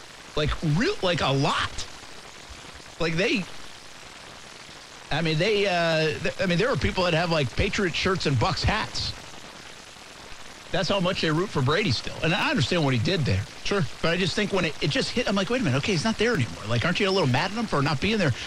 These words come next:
Speaker 1: Like, you tell me, did, did people root for Favre in Minnesota when he
Speaker 2: Some,
Speaker 1: left?
Speaker 2: yeah, but some, I mean, it was either, it was either Favre or the Packers. You couldn't have both.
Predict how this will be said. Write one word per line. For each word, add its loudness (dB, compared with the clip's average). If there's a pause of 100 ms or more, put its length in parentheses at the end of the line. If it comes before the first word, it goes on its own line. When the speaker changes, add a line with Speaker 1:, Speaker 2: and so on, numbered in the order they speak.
Speaker 1:
Like, 0
you 2
tell 2
me, 2
did, 0
did 2
people 0
root 0
for 0
Favre 0 (160)
in 2
Minnesota 0 (500)
when 2
he 4
Speaker 2:
Some, 4
Speaker 1:
left? 4
Speaker 2:
yeah, 2
but 2
some, 2 (140)
I 2
mean, 4
it 4
was 4
either, 4
it 4
was 4
either 4
Favre 2
or 2
the 4
Packers. 2
You 2
couldn't 2
have 2
both. 0